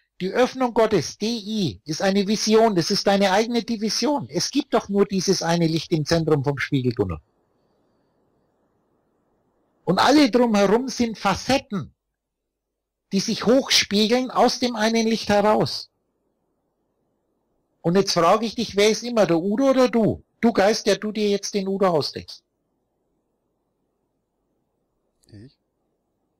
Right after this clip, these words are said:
Speaker 1: Siehst du? Ich hab die Arschlochkarte. Ich nehm sie aber gerne an.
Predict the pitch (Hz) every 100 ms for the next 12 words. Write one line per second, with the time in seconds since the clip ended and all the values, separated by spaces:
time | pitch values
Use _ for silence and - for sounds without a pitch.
0 | _ _ _ _ _ - 143 143 208 226
1 | - _ _ 165 208 220 254 233 - 269
2 | - 170 107 - _ _ - _ _ _
3 | - _ 185 _ - _ _ _ _ _
4 | _ _ _ _ _ _ _ _ _ _
5 | _ _ _ _ _ _ _ _ _ _
6 | _ _ - 139 180 214 233 202 196 208
7 | 220 220 214